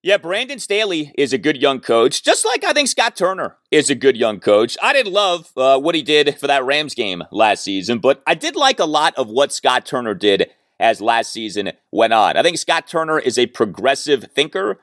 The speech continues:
The Washington football team last season did a lot in the way of motion, did a lot in the way of throwing on first downs. There was a lot to like, I thought, with Washington's offense schematically. And never forget, in that loss to the eventual Super Bowl champion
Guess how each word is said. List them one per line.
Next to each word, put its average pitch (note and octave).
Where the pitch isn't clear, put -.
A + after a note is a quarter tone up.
The A#2
Washington D3
football D3
team C3+
last B2+
season B2
did A2
a G#2+
lot A2+
in A2+
the G#2+
way A2
of F#2
motion, C#3
did G2+
a F2+
lot A2
in G#2+
the G2
way G#2+
of F#2
throwing A2
on F#2+
first -
downs. B2+
There C#3
was G3+
a E3
lot D#3+
to C#3
like, C3+
I F#2+
thought, F#2
with A2
Washington's G#2+
offense G#2
schematically. G#2
And A#2
never A#3+
forget, D#3
in A#2+
that E3
loss C#3+
to C3+
the A#2+
eventual C#3+
Super E3+
Bowl D3
champion A2+